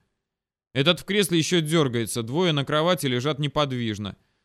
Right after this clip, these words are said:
Слышен чей-то тихий хрип, и албанец в кресле хлюпает кровью так, словно захлёбывается. Выстрел ему в грудь, затих. Затем ещё по выстрелу, контроль двум остальным. Всё, наверное.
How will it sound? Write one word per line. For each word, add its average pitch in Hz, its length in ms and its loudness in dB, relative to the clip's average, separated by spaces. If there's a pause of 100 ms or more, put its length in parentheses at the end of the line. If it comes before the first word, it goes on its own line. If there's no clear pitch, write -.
(120)
Слышен 170 460 0
чей-то 156 300 0
тихий 160 360 -2
хрип, 165 400 -6
и 151 40 2
албанец 139 600 0
в - 40 -18
кресле 139 380 -2
хлюпает 139 440 -4
кровью 135 340 -2
так, 147 260 -4
словно 120 300 -4
захлёбывается. 107 960 -4 (460)
Выстрел 135 520 -2
ему 123 200 -4
в 120 60 -6
грудь, 113 260 -4
затих. 110 480 -6 (520)
Затем 147 380 2
ещё 190 300 2
по 143 160 2
выстрелу, 117 500 0
контроль 135 440 -4
двум 131 240 -4
остальным. 120 560 -4 (100)
Всё, - 400 -10 (220)
наверное. 98 680 -6